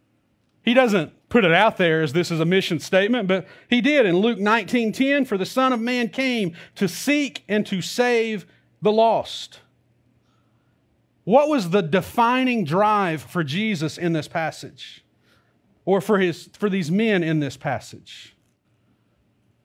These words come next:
They had to get their friend to Jesus. Their defining drive was just get him in front of this guy. And maybe if we get him to Jesus, maybe if we get him in front of this guy who we've heard so much about,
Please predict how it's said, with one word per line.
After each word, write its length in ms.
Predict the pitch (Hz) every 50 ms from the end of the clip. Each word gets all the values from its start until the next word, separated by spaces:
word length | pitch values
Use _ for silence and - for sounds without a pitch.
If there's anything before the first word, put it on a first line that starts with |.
| _ _ _ - - _ _ _
They 140 | 175 202
had 160 | 240 226 202 165
to 60 | 165
get 180 | 147 185 185
their 140 | - 175 156
friend 320 | - - 175 175 175 170 139
to 60 | 131
Jesus. 720 | 110 127 160 190 175 95 - - - - - - - _ _ _ _ _ _ _ _ _ _ _ _ _ _ _ _ _ _ _ _ _ _ _ _ _ _ _ _ _
Their 160 | - 226 277
defining 560 | 254 233 - - - 247 247 269 277 277 254 202
drive 360 | 190 233 247 254 233 202 165
was 120 | 170 147
just 380 | 143 165 - 156 - 160 143 127
get 280 | 175 254 285 320 262
him 460 | 226 269 277 277 277 269 269 262 254 254 - - - -
in 180 | - 165 175 180
front 360 | 175 - - 226 254 277 302 302
of 60 | 285
this 200 | 285 277 277 -
guy. 360 | 190 240 233 226 214 214 202
And 220 | 196 208 208 214
maybe 520 | 240 269 302 339 349 330 269 233 170 135 - - - _
if 160 | - 208 208
we 140 | 208 226 208
get 240 | 156 165 254 294 330
him 100 | 330 330
to 80 | 330
Jesus, 600 | 285 196 247 294 285 262 208 135 139 110 - - - _ - _ _ -
maybe 500 | 180 220 277 302 330 339 339 294 277 233
if 140 | 214 -
we 100 | 220 233
get 260 | 202 160 196 294 330 339
him 100 | 311 285
in 100 | 254 233
front 280 | - 262 277 285 277
of 60 | 262
this 220 | 233 254 233 - -
guy 320 | - 262 262 269 262 233
who 80 | 233 226
we've 180 | 226 226 208
heard 180 | - 254 240 -
so 220 | - - 320 311
much 260 | 311 302 294 - - 269
about, 380 | 247 214 233 220 190 151 139